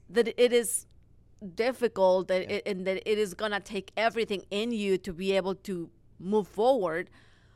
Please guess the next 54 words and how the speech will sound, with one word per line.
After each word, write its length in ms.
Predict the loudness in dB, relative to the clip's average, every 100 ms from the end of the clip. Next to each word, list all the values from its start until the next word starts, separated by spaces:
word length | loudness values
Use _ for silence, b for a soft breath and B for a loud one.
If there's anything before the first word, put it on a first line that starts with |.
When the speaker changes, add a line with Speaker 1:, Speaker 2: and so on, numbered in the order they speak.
| b -20 -8 6
Speaker 1:
But 220 | 6 6
when 300 | 2 -2 -4
you 160 | -2 -2
are 100 | -2
doing 360 | -6 -6 -4
the 80 | -2
will 200 | -2 -2
of 160 | -4 -4
God, 280 | -2 0 -2
when 160 | -4
you 120 | -4 -4
really 320 | -2 -2 -2
are 120 | -4
following 720 | -8 -4 0 0 -2 -4 -6
and, 160 | -8 -10 B B
and 120 | -10 -4
just 280 | -4 -4 -12 b b b
allowing 480 | -6 0 2 2 0
God 240 | -2 -2 -4
to, 360 | -6 -4 -4 -8 b b -20 -18 -10
to 100 | -8
be 200 | -8 -4
the 140 | -4
guide, 540 | 0 2 2 2 -2 -10 b b _ -16
you 320 | -12 -8 -6
will 260 | -4 -4 -6
be 200 | -4 -4
where 160 | -4 -6
he 200 | -10 -10
wants 340 | -6 -6 -6
you 60 | -10
to 140 | -12
be, 260 | -12 -8 -4
and 120 | -4
there's 260 | -4 -6 -6
no 120 | -6
better 200 | -4 -6
place 220 | -6 -8
to 40 | -6
be 80 | -8
than 140 | -8
in 80 | -8
the 80 | -8
will 100 | -10
of 100 | -8
God. 380 | -6 -6 -6 -12 B
Speaker 2:
Yeah. 100 | -20 B _
Speaker 1:
But 220 | -6 -2
there's 240 | -2 -2 -2
so 180 | -4
many 200 | -4 -6
people 280 | -6 -8 -6
that 220 | -8 -8 -6
just 300 | -6 -6